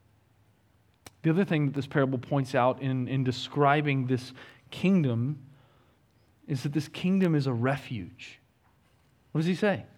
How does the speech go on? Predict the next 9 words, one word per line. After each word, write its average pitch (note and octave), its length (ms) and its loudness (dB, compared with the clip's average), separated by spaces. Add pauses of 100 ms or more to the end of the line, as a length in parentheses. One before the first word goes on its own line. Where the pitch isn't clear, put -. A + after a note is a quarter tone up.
(1600)
That D3 80 0
it D3 80 -2
puts E3 220 2
out F3 100 6
its F#3 140 0
branches, D#3 580 0
and D#3 80 0
they're C3+ 100 2
large, C#3 720 0